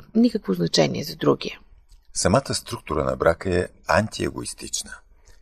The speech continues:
Speaker 2: Семейството излага нашите слабости и провали пред другия. Показва ни колко ограничена е добротата ни. Отнема чувството, че целият свят се върти около нас. И ако не отчетем своя егоизъм,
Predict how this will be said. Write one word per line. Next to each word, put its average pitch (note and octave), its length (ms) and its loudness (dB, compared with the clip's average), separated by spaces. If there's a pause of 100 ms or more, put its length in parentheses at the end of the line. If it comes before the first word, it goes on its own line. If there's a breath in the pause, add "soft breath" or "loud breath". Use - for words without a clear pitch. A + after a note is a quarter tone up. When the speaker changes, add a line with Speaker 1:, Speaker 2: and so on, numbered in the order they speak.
(260)
Speaker 2:
Семейството F2 680 2
излага D#2 440 4
нашите - 380 -4
слабости - 580 -2
и E2 60 -4
провали C2 440 -2
пред - 260 -14
другия. - 440 -8 (580)
Показва C3 420 4
ни A#2+ 100 2
колко G#2 760 2
ограничена F2 800 2
е F#2 40 0
добротата - 680 -4
ни. - 260 -16
Отнема C#2+ 400 4
чувството, - 400 -6
че - 180 -4
целият E2+ 420 4
свят - 300 0
се - 100 -6
върти - 280 -8
около A1+ 320 -8
нас. - 420 -10 (320)
И C#2 100 0
ако C2+ 220 0
не C#2 120 -2
отчетем G2 520 2
своя C#2 360 4
егоизъм, F#2+ 500 2